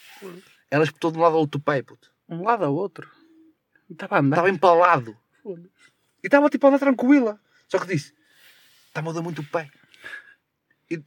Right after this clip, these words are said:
Speaker 2: olhavas para baixo
Speaker 1: É normal,
Speaker 2: e tu
Speaker 1: né?
Speaker 2: vias um ferro de um lado ao outro do pé dela e fiquei, e fiquei, "Ih, filho da
Speaker 1: É
Speaker 2: puta."
Speaker 1: normal, né? Mas eu, eu lembro-me, pá, que a minha irmã, lá está, no Algarve, aquilo, mano, aquilo no Algarve às vezes é, é uma piscina, quase, mano, não tens, é ondas são raras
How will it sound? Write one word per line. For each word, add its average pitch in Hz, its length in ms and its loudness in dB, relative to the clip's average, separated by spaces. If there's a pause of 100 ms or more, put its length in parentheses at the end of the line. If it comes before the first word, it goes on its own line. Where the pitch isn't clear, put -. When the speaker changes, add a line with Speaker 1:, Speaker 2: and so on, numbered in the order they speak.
Speaker 2:
olhavas 202 240 2
para 185 160 4
baixo 139 180 2
Speaker 1:
É - 20 4
normal, 156 380 2
Speaker 2:
e 151 40 -6
tu 165 80 -4
Speaker 1:
né? 165 60 0
Speaker 2:
vias 160 400 -2 (120)
um 175 140 -6
ferro 175 300 4
de 156 60 -10
um - 20 -12
lado 196 120 4
ao 196 60 2
outro 190 160 -2
do 196 60 -14
pé 196 180 0
dela 185 220 2
e 147 40 -6
fiquei, - 260 -12
e - 20 -12
fiquei, - 300 -8
"Ih, 320 540 4
filho 180 200 -6
da 180 100 0
Speaker 1:
É 160 40 0
Speaker 2:
puta." 160 140 4
Speaker 1:
normal, 170 340 2
né? 180 280 -6 (1600)
Mas 185 160 -2
eu, 196 80 0
eu 175 140 -2
lembro-me, 160 380 0
pá, 95 200 -10
que - 120 -8
a - 20 -2
minha 156 140 2
irmã, 147 180 0
lá 135 160 -2
está, 131 260 -10
no 151 140 -4
Algarve, 147 320 2
aquilo, 147 220 -8
mano, 135 220 -6
aquilo 147 200 -6
no 147 60 2
Algarve 147 320 4
às 156 40 -2
vezes 156 160 -4
é, 156 300 2
é - 20 0
uma 165 140 2
piscina, 156 380 -2
quase, 147 300 2
mano, 143 140 0
não 151 140 2
tens, 160 240 -2 (140)
é 160 100 2
ondas 160 280 2
são 160 120 0
raras 151 480 0